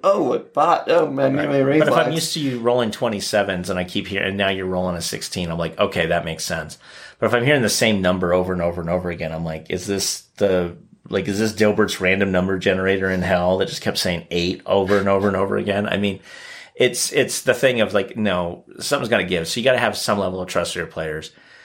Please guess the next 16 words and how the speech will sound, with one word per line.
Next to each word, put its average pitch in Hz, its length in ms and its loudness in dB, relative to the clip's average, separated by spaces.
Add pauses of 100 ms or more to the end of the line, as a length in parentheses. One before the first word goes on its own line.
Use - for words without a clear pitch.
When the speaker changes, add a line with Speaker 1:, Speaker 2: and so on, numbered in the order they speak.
(140)
Speaker 2:
The - 160 -6
other 143 200 4
games 135 260 2
work 110 160 0
really 104 160 2
well 95 160 0
with 98 100 2
it 95 140 2
because 98 260 -4
you 107 80 4
don't 104 380 2
have 90 240 0
a 85 40 -4
mat. 76 440 -8 (240)
You 107 160 2
don't 101 500 2